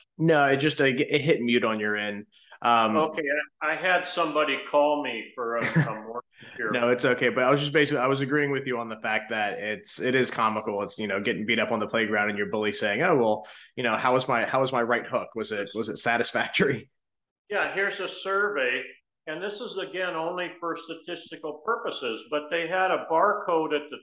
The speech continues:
Speaker 2: top with some small numbers on it. So I'm sure they could trace it back to me. And then they had a comment section for any comments you'd like to make.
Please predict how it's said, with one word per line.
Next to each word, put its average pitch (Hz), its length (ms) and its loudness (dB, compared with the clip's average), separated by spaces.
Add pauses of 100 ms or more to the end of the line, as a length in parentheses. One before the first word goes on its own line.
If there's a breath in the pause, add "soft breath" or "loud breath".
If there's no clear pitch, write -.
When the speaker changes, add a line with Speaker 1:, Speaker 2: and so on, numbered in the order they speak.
(120)
Speaker 2:
top 185 400 -2 (720)
with 165 220 -2
some 156 280 -8
small 165 460 -4
numbers 160 420 -2
on 120 200 0
it. 120 120 -4
So 160 220 -4
I'm 151 160 -4
sure 196 280 -6
they 160 220 -6
could 131 140 -10 (120)
trace 156 340 -6
it - 180 -16
back 127 240 -8
to - 200 0
me. 185 300 -14 (760)
And 143 160 -6
then 170 160 -4
they 170 180 -2
had 160 300 0
a 139 220 -2
comment 147 520 -4
section 131 600 -8 (360)
for 143 180 -4
any 165 360 -6
comments 156 580 0
you'd 127 180 -10
like 127 320 -2
to 113 80 -10
make. 120 440 -8